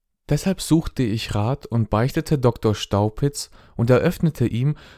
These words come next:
was für greuliche und schreckliche Gedanken ich hätte. Daraufhin sagte er: "Du weißt nicht, Martin, wie nützlich und notwendig dir diese Anfechtung ist. Denn Gott plagt dich nicht umsonst so. Du wirst sehen,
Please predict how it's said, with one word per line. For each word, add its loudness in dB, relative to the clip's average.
was 0
für 2
greuliche 0
und 0
schreckliche -2
Gedanken 0
ich -6
hätte. -10
Daraufhin -2
sagte 0
er: -2
"Du 2
weißt -2
nicht, 0
Martin, -2
wie 0
nützlich 2
und -4
notwendig 0
dir 2
diese -4
Anfechtung -4
ist. -12
Denn 2
Gott 0
plagt -2
dich -2
nicht 0
umsonst -2
so. -6
Du -2
wirst -2
sehen, -2